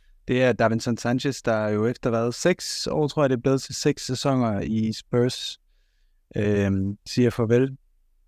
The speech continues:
Øhm, jeg kan lige prøve at finde nogle stats, mens I, øh, I snakker. Men han ryger altså til Galatasaray for lige under, rapporteret lige under fjorten millioner,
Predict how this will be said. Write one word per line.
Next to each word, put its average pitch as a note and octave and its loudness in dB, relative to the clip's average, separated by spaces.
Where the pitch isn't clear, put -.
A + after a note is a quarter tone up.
Øhm, G2+ 0
jeg A2+ 0
kan B2 0
lige C3 2
prøve C3+ 4
at A#2+ 4
finde C3 2
nogle B2 2
stats, - -2
mens A#2+ -2
I, A#2+ 2
øh, G#2+ 0
I A2+ -2
snakker. A#2+ 0
Men A#2 -2
han C#3 6
ryger D3 6
altså C3+ 2
til - -14
Galatasaray A#2+ 0
for C#3 -4
lige C#3+ -2
under, D3+ 4
rapporteret C3 0
lige D3+ 6
under C3 2
fjorten B2+ 2
millioner, A#2+ 0